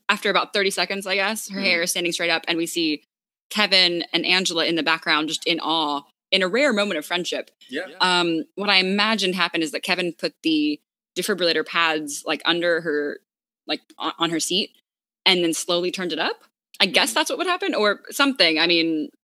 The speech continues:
Speaker 2: Yeah, I, I
Speaker 1: something's
Speaker 2: looked it up.
Speaker 1: happening.
Speaker 2: It's, it's almost like what would happen if you put your hands on a Van de Graaff generator, is what it's
Speaker 1: Mm.
Speaker 2: called. The, the big metal ball that
Speaker 1: Yeah.
Speaker 2: you put your hand on and it, like, emits static or whatever.
Speaker 1: Right.
Speaker 2: <laughs> It's pretty funny watching just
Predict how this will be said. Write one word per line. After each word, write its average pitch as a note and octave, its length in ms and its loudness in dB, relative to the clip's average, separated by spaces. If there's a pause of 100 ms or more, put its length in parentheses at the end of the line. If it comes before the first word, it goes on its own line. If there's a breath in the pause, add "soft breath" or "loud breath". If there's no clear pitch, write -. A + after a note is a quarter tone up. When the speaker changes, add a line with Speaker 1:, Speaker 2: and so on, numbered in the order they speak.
Speaker 2:
Yeah, B2 120 0
I, C3 120 -2
I D3 160 0
Speaker 1:
something's C#3 80 2
Speaker 2:
looked D#3+ 180 0
it C#3 60 2
up. C#3 60 4
Speaker 1:
happening. C3+ 200 -2
Speaker 2:
It's, B2+ 100 -8
it's C3+ 220 -4
almost C#3 460 -2
like B2+ 320 -4
what C3 140 -2
would B2 100 -2
happen A#2 260 -4
if A2 80 -6
you A2+ 60 -6
put B2+ 140 -6
your A2+ 100 -6
hands G#2+ 200 -4
on A2 80 -4
a G#2 60 -4
Van G#2+ 220 -4
de G#2 80 -4
Graaff G2 280 -8
generator, G#2 520 -10
is A2+ 100 -14
what F#3 80 2
it's D#3+ 140 0
Speaker 1:
Mm. D3 40 0
Speaker 2:
called. G#2 260 -6
The, G#2+ 180 -10
the A2 180 -8
big A2+ 320 -6
metal A2+ 220 0
ball G#2 460 -2
that G#2 320 -6
Speaker 1:
Yeah. - 320 -18
Speaker 2:
you A#2+ 140 -8
put B2 200 -6
your A#2 80 -6
hand A2+ 180 -6
on A2 80 -4
and A2 300 -10
it, A2+ 180 -8
like, G#2+ 140 -10
emits A2+ 220 -8
static G#2+ 340 -10
or A2+ 60 -6
whatever. G#2+ 260 -2
Speaker 1:
Right. G#2+ 260 -6 (540 soft breath)
Speaker 2:
<laughs> - 280 -12
It's B2 160 -6
pretty D3+ 160 0
funny A#2+ 220 0
watching A#2 300 -2
just A2+ 240 -6